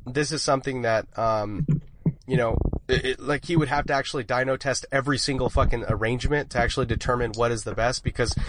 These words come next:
the velocity stacks ultimately do have, like, an ideal length, you know, relative to the exhaust system I have and all that shit. So, like, if, i-, i-, there is an ideal length, but it, he would literally have to test, you know, like,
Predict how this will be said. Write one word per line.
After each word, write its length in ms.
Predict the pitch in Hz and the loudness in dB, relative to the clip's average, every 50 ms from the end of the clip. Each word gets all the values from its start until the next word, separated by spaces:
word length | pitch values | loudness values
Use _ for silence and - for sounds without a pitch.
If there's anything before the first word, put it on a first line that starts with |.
| - - - - - | -2 -2 -4 -4 -4
the 80 | 139 | -4
velocity 440 | 131 135 139 135 147 151 - 156 143 | -2 0 2 2 0 0 -2 -6 -8
stacks 340 | 123 - 151 135 131 - - | -6 -2 0 0 0 0 0
ultimately 420 | 117 143 135 - 139 127 120 113 | -2 -2 -2 -2 -2 -2 -2 -4
do 260 | 101 - 139 143 139 | -2 -2 0 0 0
have, 340 | 120 - - 120 120 120 - | -2 -2 0 2 2 2 2
like, 200 | 117 110 107 - | 0 -2 -2 0
an 100 | 113 113 110 | 0 0 0
ideal 420 | 110 110 101 - 120 127 117 104 | 0 -2 -2 -2 0 0 0 2
length, 380 | 98 107 110 120 147 - - - | 2 0 0 0 -2 -2 -4 -4
you 120 | - 139 | -4 -2
know, 120 | 139 143 143 | 0 0 0
relative 440 | 123 117 120 123 127 120 - 120 107 | 0 2 2 2 2 0 -4 -10 -10
to 120 | - 120 | -8 -6
the 220 | 107 110 107 101 87 80 | -2 -2 -2 -2 -2 -6
exhaust 420 | 107 101 - 127 131 139 135 - | -10 -8 -4 -2 -2 -2 -2 -4
system 260 | - 127 - - 123 123 | -6 -6 0 4 4 4
I 80 | 120 | 4
have 260 | 117 120 120 120 117 | 4 4 2 2 2
and 80 | 117 110 | 2 0
all 100 | 110 117 | 2 2
that 180 | 117 113 110 127 | 2 2 0 0
shit. 260 | - 131 135 - - - - - - - - - | 0 0 -2 -2 -4 -12 -16 -14 -14 -12 -10 -6
So, 200 | - - 135 120 | 0 2 2 2
like, 280 | 117 117 113 - - - | 2 2 0 -2 -4 -2
if, 240 | - 131 123 - - - - | -2 -2 -2 -2 -8 -4 -2
i-, 140 | 120 120 - | 0 0 0
i-, 80 | 117 127 | -2 -4
there 220 | 120 131 139 139 | 0 0 0 0
is 300 | - - 160 160 151 127 | 0 0 0 0 0 0
an 100 | 135 131 | 0 0
ideal 340 | 117 117 113 120 123 117 107 113 | 0 0 0 0 -2 -2 0 2
length, 320 | 127 120 104 95 - - - | 2 0 0 0 -6 -6 -2
but 200 | - 110 104 - - - - - - - - - - | 0 0 0 0 -4 -12 -16 -16 -16 -18 -10 -4 -4
it, 100 | 127 113 - | -4 -2 0
he 80 | 143 147 | 0 2
would 160 | 139 131 120 | 2 0 -2
literally 440 | 123 127 131 120 123 120 113 107 104 | -2 -2 0 2 2 0 0 -2 -2
have 200 | 98 117 117 - | -2 -2 -4 -4
to 80 | - 104 | -4 -8
test, 380 | - - 117 110 - - - | -2 0 0 0 0 -2 -4
you 60 | 123 110 | -2 -2
know, 180 | 110 107 107 - | 0 0 0 0
like, 200 | 110 110 104 | -2 -2 -2